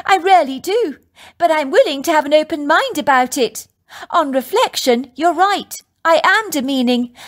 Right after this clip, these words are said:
and marginalizing my son. You make a valid point there. I've never looked on it like that from that perspective. But I wouldn't like it if someone made fun of something I believed.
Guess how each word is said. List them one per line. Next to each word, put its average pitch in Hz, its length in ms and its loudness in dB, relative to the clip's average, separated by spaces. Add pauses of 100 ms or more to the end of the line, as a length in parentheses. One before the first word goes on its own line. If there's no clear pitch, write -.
and 269 240 -2
marginalizing 240 920 0
my 240 180 2
son. 240 440 -2 (540)
You 339 140 -2
make 311 220 2
a 269 60 2
valid 285 420 0
point 415 340 -6
there. 233 320 2 (400)
I've - 200 0
never 285 280 2
looked 370 240 -2
on 285 140 2
it 247 160 -2
like 240 260 0
that 233 300 0
from 233 160 -4
that 247 200 0
perspective. 240 720 0 (640)
But 359 120 4
I 359 80 4
wouldn't 427 300 -6
like 320 300 0
it 240 100 -4
if 247 100 -6
someone 254 340 0
made 247 260 -2
fun 262 220 -2
of 220 100 -6
something 240 400 -2
I 330 200 4
believed. 240 540 -4